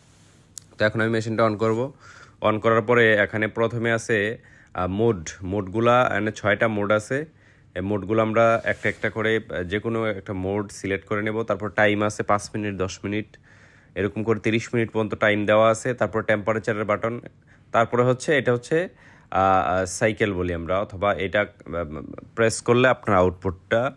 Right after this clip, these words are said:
সরাসরি চলে আসবে। হুম, তো আমরা দুইটা চ্যানেলের জন্য দুইটা ভলিউম, আমরা যেহেতু একটা কেবল লাগাইছি, আমরা একটা ভলিউমই on করব। ভলিউম on করলে রোগীর হাতে চলে আসবে আউটপুটটা।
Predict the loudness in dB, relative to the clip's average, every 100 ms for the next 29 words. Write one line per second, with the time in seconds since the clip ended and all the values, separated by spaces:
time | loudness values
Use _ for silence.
0 | _ _ _ _ _ _ -16 -4 2 2
1 | 2 0 2 4 6 4 0 -6 -6 -10
2 | _ -18 -10 -8 -8 -10 -20 -20 -20 -6
3 | 0 2 6 6 4 2 0 0 2 2
4 | 2 2 2 0 0 0 0 0 0 0
5 | -2 -2 -2 -2 0 0 0 -2 0 0
6 | 0 0 0 0 -2 -4 -4 -4 -2 0
7 | 0 0 -4 -4 -2 -4 -4 -6 -6 -8
8 | -14 -16 -20 _ -20 -20 -20 _ _ -4
9 | 0 2 2 2 -2 -2 0 0 0 0
10 | -2 -2 -2 -2 0 2 2 2 0 2
11 | 2 0 -6 -4 -2 -2